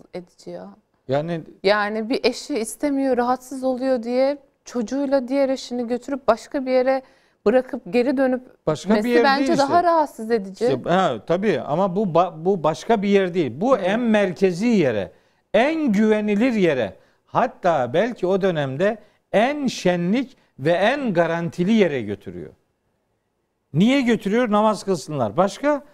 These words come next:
Speaker 2: "Fec'al ef'ideten minen nasi."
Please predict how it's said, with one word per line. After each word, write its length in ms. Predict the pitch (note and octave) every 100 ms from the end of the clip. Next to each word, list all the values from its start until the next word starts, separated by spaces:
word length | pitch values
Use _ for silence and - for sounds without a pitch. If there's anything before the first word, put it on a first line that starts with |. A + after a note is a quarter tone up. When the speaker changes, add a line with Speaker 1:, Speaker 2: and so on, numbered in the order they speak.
| _ _ _
Speaker 2:
"Fec'al 520 | F#3+ B3 A#3 G#3+ F3+
ef'ideten 720 | G#3+ A3 G#3+ A#3+ A3 G#3+ A#3+
minen 380 | A3+ A3 A3 A3
nasi." 480 | A#3 A3+ - A2